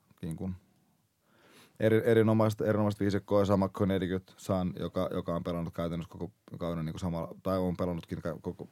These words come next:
kauden samalla avaus, niinku viisikolla, niin sellaista niinku, niinku Acesin ja Sunin sellaista niinku he-, heidän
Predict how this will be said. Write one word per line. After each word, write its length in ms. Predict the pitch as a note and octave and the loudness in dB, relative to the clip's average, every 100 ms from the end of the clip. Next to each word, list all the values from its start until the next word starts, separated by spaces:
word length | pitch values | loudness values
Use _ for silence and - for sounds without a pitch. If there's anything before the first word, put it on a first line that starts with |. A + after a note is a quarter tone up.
| - | -6
kauden 280 | G2+ F#2+ - - | -4 -4 -8 -6
samalla 360 | A2+ A2+ A2 - - | 0 2 2 -2 -8
avaus, 320 | - A2 G#2+ - | -2 2 0 0
niinku 260 | G2+ - - _ _ - | -6 -6 -12 _ _ -4
viisikolla, 580 | G2 F#2+ F#2+ G2 F#2+ F2+ F2 - - - - - - - _ _ | -2 0 0 0 2 0 -4 -18 -20 -20 -20 -20 -20 -20 _ _
niin 300 | - F#2 F2+ - | -2 2 0 0
sellaista 380 | G2+ F#2+ F2 F#2 | -2 0 -2 -4
niinku, 220 | F2+ F2+ F2+ E2+ - - | -4 -4 -6 -10 -16 -10
niinku 300 | G2+ F#2+ G2 - G2 | -8 -6 -8 -6 -6
Acesin 320 | F2+ F2+ G2 | -4 -4 -4
ja 100 | F#2+ | -4
Sunin 380 | G2 G2 G2 F#2+ F#2 | -4 -2 -2 -4 -6
sellaista 380 | F#2+ F2+ - F2+ | -8 -8 -8 -8
niinku 220 | - F#2+ F#2 _ _ _ _ - | -8 -10 -12 _ _ _ _ -8
he-, 120 | F2+ | -4
heidän 220 | G2+ G#2 | -2 -2